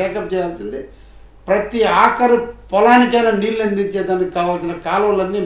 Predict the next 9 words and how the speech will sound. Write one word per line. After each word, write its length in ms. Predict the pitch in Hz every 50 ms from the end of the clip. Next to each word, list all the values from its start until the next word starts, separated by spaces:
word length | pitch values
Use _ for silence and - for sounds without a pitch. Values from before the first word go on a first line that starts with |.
| 165
మరమ్మతులు, 560 | - - 202 202 196 190 180 185 - 190 208 202 -
కాలువలన్నీ 520 | 175 175 185 185 185 180 175 175 185 208 214 - 180
చేసి, 260 | 170 175 - - - - - - - - - - - -
ఎక్కడో 240 | 151 - 226 226 233 220 -
ఫారెస్ట్ 360 | 190 190 214 226 220 220 - 196 -
క్లియరెన్స్ 360 | 190 196 196 190 190 180 185 185 180 180
చిన్న 160 | 190 185 196 202 202
చిన్న 220 | 202 190 190 185 175 156
రాక 200 | 160 170 190 190